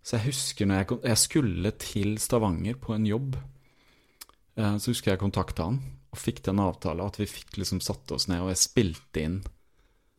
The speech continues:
Da hadde jeg vel tatt med alt utstyret, mikker og alt, eh, så satt vi på et hotellrom, og det er jo noe han, eh, har spilt inn til deg, vet jeg.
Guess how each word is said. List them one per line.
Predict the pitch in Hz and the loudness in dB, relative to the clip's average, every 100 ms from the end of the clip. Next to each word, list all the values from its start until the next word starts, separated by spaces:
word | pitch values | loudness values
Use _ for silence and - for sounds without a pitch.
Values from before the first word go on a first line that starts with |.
| _ _ _ | _ _ _
Da | 107 | -10
hadde | 135 | -8
jeg | 82 | -8
vel | 92 | -10
tatt | - - - | -10 -12 -4
med | 92 110 | -4 0
alt | 117 101 | -2 -2
utstyret, | - 123 - 87 110 151 - | 0 0 0 -2 -4 -6 -2
mikker | 127 - - 98 | -2 -2 0 2
og | 101 | 2
alt, | 131 - | -2 -4
eh, | 127 113 110 110 104 | -2 -2 -2 -4 -4
så | - | -2
satt | - - - | -4 -4 -6
vi | |
på | 85 92 | -4 -2
et | |
hotellrom, | 101 98 90 90 110 | -2 -2 -4 -2 -4
og | 107 | -2
det | 101 | -2
er | 95 | -2
jo | 92 98 | -2 0
noe | 101 104 87 | 0 0 -2
han, | 92 90 85 | -4 -4 -4
eh, | 85 85 85 92 98 - - _ _ _ _ _ _ _ - | -4 -6 -6 -8 -14 -20 -20 _ _ _ _ _ _ _ -6
har | 90 | -6
spilt | 92 - 95 - | -2 0 0 0
inn | 78 | -4
til | 78 | -4
deg, | 107 - | -6 -4
vet | 107 | -4
jeg. | - | -2